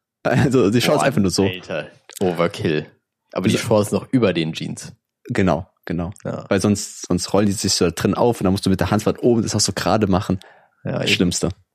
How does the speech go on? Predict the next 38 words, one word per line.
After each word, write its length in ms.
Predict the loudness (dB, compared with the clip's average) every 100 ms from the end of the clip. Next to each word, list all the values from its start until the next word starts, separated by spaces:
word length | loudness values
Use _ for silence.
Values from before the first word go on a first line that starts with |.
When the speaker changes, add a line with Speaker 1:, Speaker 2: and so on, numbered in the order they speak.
| _ -10
Speaker 2:
Deswegen, 440 | -6 0 0 -2 -4
nee, 140 | 0
aber 300 | 2 4 4
das, 280 | 2 0 -4
das 260 | -6 -6 -6
ist 100 | -4
auf 160 | -4
jeden 140 | -2 -2
Fall, 400 | 0 2 0 -4 _ -20 -20 -20 -20 -20 -20 -20 _ -8
die 60 |
Shorts 240 | -2 0 0
sind 140 | 0
dann 80 | 0
Overkill, 420 | 2 0 0 0
aber 300 | 2 2 0 -6
es 200 | -8 -4
wär 80 | -2
komisch 320 | 0 2 2
auch 80 | 0
im 140 | -2 0
Gym, 180 | 0
wenn 80 | 2
ich 100 | 0
so 80 | 0
meine 320 | 0 2 2
Booty 380 | 0 -4 -4 -6
Gains 340 | -2 -2 -2
dann 140 | -4 -2
immer 120 | -2
zeigen 380 | -2 -2 -2 -2
will. 140 | -2
Speaker 1:
Genau. 320 | 2 2 2
Speaker 2:
Ich 220 | 0 -2 -6
glaub, 260 | -6 -6
das 200 | -8 -6
muss 180 | -6 -8
nicht 120 | -8
sein. 180 | -6 -6